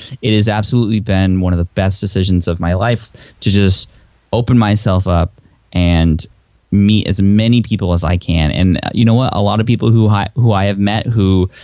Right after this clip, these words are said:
I didn't really know before, who, or who, um, may have seemed sort of, I don't wanna put people on, like, a,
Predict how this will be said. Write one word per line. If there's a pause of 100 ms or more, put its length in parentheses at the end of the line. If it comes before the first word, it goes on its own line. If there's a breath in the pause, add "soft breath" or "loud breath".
(260 loud breath)
I
didn't
really
know
before, (200 loud breath)
who,
or
who,
um,
may
have
seemed (280 loud breath)
sort
of, (360 soft breath)
I
don't
wanna
put
people
on,
like,
a,